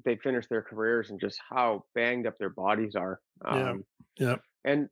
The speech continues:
Speaker 1: you know, the other thing that I, you know, I, I've talked to a lot of my friends about and, and, um,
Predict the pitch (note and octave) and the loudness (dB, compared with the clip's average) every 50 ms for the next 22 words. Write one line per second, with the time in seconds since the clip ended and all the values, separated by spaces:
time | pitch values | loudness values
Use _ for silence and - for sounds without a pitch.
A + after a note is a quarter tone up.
0 | _ _ _ _ - - E3+ E3 D#3+ D#3 D#3 D3+ - - _ _ _ - D3 C#3+ | _ _ _ _ -16 -6 -2 0 2 2 2 0 -2 -6 _ _ _ -10 -2 0
1 | D#3+ E3 G3 G#3 - - F3 D3 C#3 C3+ C3 C3 B2 B2+ C3 C3 C3 - - _ | 2 4 4 2 2 0 -2 -2 0 0 -2 0 0 0 0 0 -2 -2 -6 _
2 | _ D3 D3 C3+ B2+ B2+ C3 C3 - - - C3 A#2+ - - D3 C3+ C3+ - - | _ -2 0 2 2 2 2 0 0 0 -2 -4 -2 0 2 2 2 2 2 -2
3 | C#3+ B2+ A#2+ A#2+ B2 B2 B2 A#2+ A#2 A2+ A2 A2 - A#2 B2 B2 A2+ A#2+ A2+ A2+ | -4 -2 0 2 2 2 2 0 -2 -2 -4 -2 -2 -2 -2 -2 0 2 4 4
4 | A2 G#2+ - - A2+ A2 A2 G#2+ - _ _ _ _ _ _ _ - D#3 - A#2+ | 4 4 2 -2 -2 -2 -2 -4 -6 _ _ _ _ _ _ _ -6 -4 -2 0
5 | A#2 A#2 A2+ A2+ A2+ A2 G#2+ G#2+ | 2 2 2 2 2 -2 -4 -8